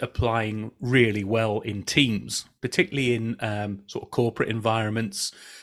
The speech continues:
maybe sales teams, maybe, uh, operations teams that are there, where you have, like, a, maybe a daily informal catch-up, you might have a weekly team get-together, a monthly review, a quarterly review, things like that.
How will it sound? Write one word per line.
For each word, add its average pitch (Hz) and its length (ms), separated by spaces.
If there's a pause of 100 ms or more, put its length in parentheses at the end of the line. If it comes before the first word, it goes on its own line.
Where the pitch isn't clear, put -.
maybe 98 180
sales 117 540
teams, 110 580
maybe, 98 440 (320)
uh, 101 360
operations 117 680
teams 117 380
that 107 120
are 104 80
there, 107 400 (360)
where 120 120
you 120 100
have, 123 300
like, 123 220
a, 113 120 (380)
maybe 156 260
a 143 40
daily 147 640
informal 143 440
catch-up, 143 680 (100)
you 107 140
might 107 160
have 101 120
a 104 80
weekly 120 640 (280)
team 139 580
get-together, 127 680 (320)
a 104 120
monthly 113 500
review, 120 640
a 110 60
quarterly 127 580
review, 113 480
things 113 300
like 101 140
that. 104 280